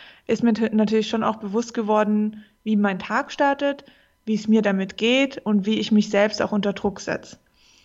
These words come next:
Und, ähm, hab dann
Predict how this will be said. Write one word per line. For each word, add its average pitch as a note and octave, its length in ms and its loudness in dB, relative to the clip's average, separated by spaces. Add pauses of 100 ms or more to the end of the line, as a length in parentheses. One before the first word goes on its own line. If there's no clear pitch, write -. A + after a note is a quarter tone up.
(460)
Und, G#3+ 520 4
ähm, G3+ 680 0 (760)
hab B3 240 0
dann C#4+ 380 -2